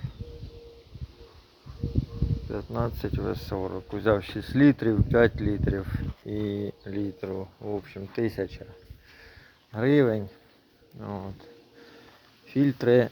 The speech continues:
фільтри. Фільтри я показував раніше, що я виписував, купив отакий, буду ставити фільтр. Кстати, качество должно бути хороше. Це перший раз, що так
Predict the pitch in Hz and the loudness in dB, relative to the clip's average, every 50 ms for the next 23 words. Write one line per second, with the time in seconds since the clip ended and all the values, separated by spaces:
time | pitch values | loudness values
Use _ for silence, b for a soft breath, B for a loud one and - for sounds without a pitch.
0 | - _ - - - 117 110 104 98 - 107 107 104 127 135 135 123 131 131 127 | -4 _ -14 -8 -6 -4 -4 -4 -4 -2 -2 -2 0 0 0 2 6 6 8 10
1 | 127 120 107 120 113 - 123 117 117 104 104 110 110 110 110 107 107 110 127 147 | 8 8 6 4 2 4 4 4 4 4 2 2 4 4 4 4 2 2 0 -2
2 | 156 151 139 - - 127 120 113 - - B B B B B B B B B B | -4 -4 -4 -4 -4 -2 -4 -4 -4 -6 B B B B B B B B B B
3 | B B B B B - - 120 113 117 113 113 117 107 - - 117 113 104 - | B B B B B -6 -2 2 4 6 6 6 4 4 2 0 -2 -2 -2 -2
4 | - 107 110 110 101 98 - 107 104 - - 113 107 104 107 104 104 107 - - | -2 0 0 2 2 0 0 0 0 0 0 0 0 2 0 0 0 0 2 2
5 | 107 104 101 101 101 101 101 98 - - 101 104 98 - - - - 123 123 127 | 2 4 2 2 0 -4 -4 -6 -4 -2 2 2 2 0 -2 -8 -6 -4 -4 -4
6 | 131 - 127 117 113 - - - - - - - - - - - - - B B | -4 -4 -6 -6 -6 -10 -10 -6 -6 -6 -4 -6 -12 -14 -14 -14 -14 -14 B B
7 | B B B B B B B B B B - - - - - - - - 117 110 | B B B B B B B B B B -20 -20 -20 -20 -18 -8 0 2 2 2
8 | 107 - 98 - 123 117 113 - 110 101 - - 113 110 101 110 101 104 113 113 | 2 0 0 2 4 4 2 2 -4 -6 -4 -2 -2 0 0 0 0 0 0 -2
9 | 107 98 107 107 - - - 110 107 107 101 101 95 - - - 98 92 87 - | 0 0 -2 -4 -4 -4 -2 0 2 2 2 2 0 -2 -6 -10 -10 -10 -12 -14
10 | - - - 104 98 - 107 104 104 101 104 104 104 101 95 95 - - 95 - | -14 -10 -8 -6 -2 0 2 2 4 4 4 4 4 2 2 -2 -4 -8 -8 -6
11 | - | -8